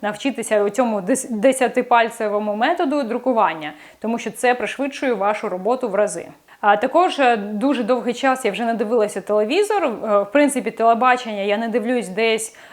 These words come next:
а, з дванадцяти років, <laughs> коли з'явився інтернет. Навіщо дивитися телебачення, якщо є інтернет? Ну, в принципі, зараз я намагаюся і не дивитися серіали, тому що у мене немає часу.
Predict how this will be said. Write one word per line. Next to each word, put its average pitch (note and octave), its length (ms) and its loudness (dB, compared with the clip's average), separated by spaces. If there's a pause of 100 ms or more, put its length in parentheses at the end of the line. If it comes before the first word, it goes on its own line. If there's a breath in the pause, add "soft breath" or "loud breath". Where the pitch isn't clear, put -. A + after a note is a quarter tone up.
а, F#3+ 220 -2
з F#3+ 80 -6
дванадцяти G#3+ 640 0
років, E4+ 580 2
<laughs> D#4 160 0
коли C#4 220 0
з'явився C4 420 -2
інтернет. A#3+ 600 -4
Навіщо A#3+ 540 2 (280 loud breath)
дивитися A3+ 480 -2
телебачення, A#3 560 0
якщо A3 240 -4
є G#3+ 100 0
інтернет? G#3+ 560 -4 (320 loud breath)
Ну, C#4 220 2
в - 60 -8
принципі, D#4+ 380 -4
зараз C4+ 420 0
я B3 240 4
намагаюся A#3 600 0
і - 20 -4
не A#3 100 -4
дивитися A3 420 -4
серіали, D4+ 520 2
тому B3 280 -2
що G#3 460 0
у E4+ 60 2
мене C4+ 260 6
немає A#3+ 400 2
часу. F4 560 0